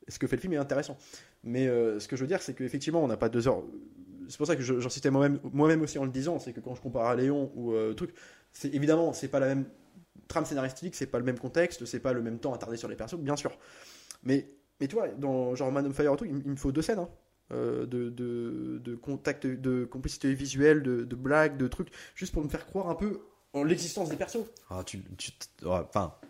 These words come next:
Speaker 1: Non, mais c'est con, là, je,
Speaker 2: Elle y
Speaker 1: là, je trouve que c'est des phrases, euh,
Speaker 2: ça,
Speaker 1: de,
Speaker 2: ça,
Speaker 1: de,
Speaker 2: ça
Speaker 1: de
Speaker 2: y est quand même, t'as le, moi, je sais pas, le coup de, le coup du, des, des petits déjeuners, moi, je, je trouvais ça plutôt,
Speaker 1: Ouais,
Speaker 2: euh,
Speaker 1: enfin,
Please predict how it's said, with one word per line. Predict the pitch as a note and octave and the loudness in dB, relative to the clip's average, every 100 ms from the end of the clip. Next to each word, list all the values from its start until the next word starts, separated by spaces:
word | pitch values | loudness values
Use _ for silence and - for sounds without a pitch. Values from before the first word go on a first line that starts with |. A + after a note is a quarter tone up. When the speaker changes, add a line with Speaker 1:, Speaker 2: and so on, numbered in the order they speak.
| - | -2
Speaker 1:
Non, | F#3+ | 2
mais | |
c'est | F#3+ | 4
con, | A3+ C4 | 4 6
là, | F3+ | 6
je, | G3+ | 8
Speaker 2:
Elle | C#3+ | 6
y | E3 | 6
Speaker 1:
là, | A#3 | 4
je | |
trouve | - | 2
que | - | 0
c'est | F3+ D#3+ | 2 4
des | D3+ | 4
phrases, | A3+ A#3+ F#3 | 6 4 6
euh, | D3+ | 8
Speaker 2:
ça, | D3 | 8
Speaker 1:
de, | |
Speaker 2:
ça, | D3 C#3+ | 8 8
Speaker 1:
de, | D3 | 8
Speaker 2:
ça | D3 C3+ C3 | 8 10 8
Speaker 1:
de | |
Speaker 2:
y | C#3 D#3+ | 8 6
est | D#3+ | 6
quand | C3 | 2
même, | B2 B2+ B2+ | 4 4 4
t'as | A#2 | 2
le, | A2+ | 2
moi, | B2 | 2
je | C#3+ | 0
sais | |
pas, | C3 B2+ | 6 8
le | B2+ | 8
coup | - | 4
de, | C3 | 2
le | A2+ | 2
coup | A#2+ F#3 | 2 2
du, | D3+ | 2
des, | A#2 A#2 G#2+ | 4 4 6
des | A2+ | 4
petits | A2+ - | 2 2
déjeuners, | C3 C3 A#2+ B2 | 4 4 2 0
moi, | C3 | 0
je, | G#2+ | -2
je | G#2 | -4
trouvais | - G#2 | -2 0
ça | - | 0
plutôt, | A2+ C#3+ | 2 8
Speaker 1:
Ouais, | D#3 | 12
Speaker 2:
euh, | C3+ | 12
Speaker 1:
enfin, | A2 | 10